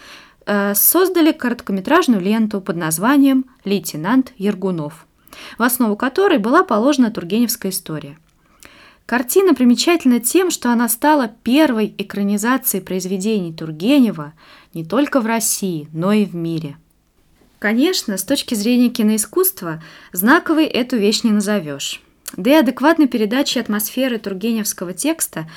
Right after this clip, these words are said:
картина не отличается. На выходе получилась лубочная картинка, довольно прямолинейная иллюстрация.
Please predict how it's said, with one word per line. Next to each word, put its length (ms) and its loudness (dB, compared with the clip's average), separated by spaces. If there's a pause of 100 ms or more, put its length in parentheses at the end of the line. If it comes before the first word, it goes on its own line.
(280)
картина 480 0
не 160 2
отличается. 880 -6 (1160)
На 120 2
выходе 340 2
получилась 560 0
лубочная 480 0
картинка, 720 -4 (460)
довольно 500 2
прямолинейная 800 0
иллюстрация. 920 -6